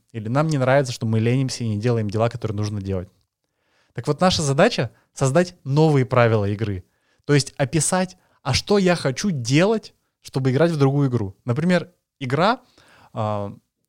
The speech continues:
«Я не умею экономить». Если мы хотим поменять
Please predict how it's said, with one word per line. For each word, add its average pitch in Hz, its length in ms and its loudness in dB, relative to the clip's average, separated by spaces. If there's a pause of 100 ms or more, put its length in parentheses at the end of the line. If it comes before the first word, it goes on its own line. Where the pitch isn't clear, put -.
«Я 170 280 -2
не 156 180 2
умею 139 380 2
экономить». 101 500 -4 (680)
Если 147 300 0
мы 135 80 0
хотим 135 280 -4
поменять 127 500 0